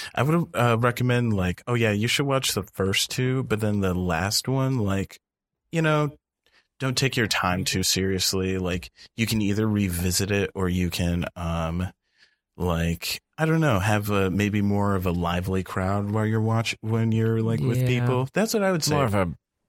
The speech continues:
Speaker 1: a little
Speaker 2: communal watch thing.
Speaker 1: Exact-
Speaker 2: Hangouts, having it in the
Speaker 1: Yeah.
Speaker 2: background.
Speaker 1: Yeah, you know, maybe the third, maybe that's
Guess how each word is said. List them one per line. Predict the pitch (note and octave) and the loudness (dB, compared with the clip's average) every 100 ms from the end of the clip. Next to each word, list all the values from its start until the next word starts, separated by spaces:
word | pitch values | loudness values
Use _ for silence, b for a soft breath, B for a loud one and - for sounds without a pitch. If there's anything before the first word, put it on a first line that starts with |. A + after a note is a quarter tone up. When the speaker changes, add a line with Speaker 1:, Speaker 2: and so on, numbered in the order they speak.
| _ _ _ - | _ _ _ 0
Speaker 1:
a | |
little | G3+ G3+ | 4 4
Speaker 2:
communal | A2+ G#2+ G2 | 4 4 4
watch | E2+ E2+ E2+ - - | 4 4 4 0 0
thing. | D2+ D2 C#2+ | 0 2 2
Speaker 1:
Exact- | D#3 C3 A2+ A2 G#2+ G#2 F2+ | 2 2 2 4 4 4 4
Speaker 2:
Hangouts, | F2 E2+ E2+ D#2 | 4 4 2 4
having | F#2+ E2 | 4 4
it | D#2+ | 4
in | |
the | D#3+ | 4
Speaker 1:
Yeah. | D#3+ D#3 | 4 4
Speaker 2:
background. | D3 C#3 E2 E2 D#2+ - | 2 2 2 0 -2 0
Speaker 1:
Yeah, | A#3 B3+ | 2 4
you | A#3 | 4
know, | A#3 A#3 | 4 2
maybe | G#3 C4 D4+ | 2 0 0
the | D4 | 0
third, | - A#3 A3 | 0 0 2
maybe | G3 A#3+ C4 | 0 2 2
that's | A#3 A3 - | 2 2 -2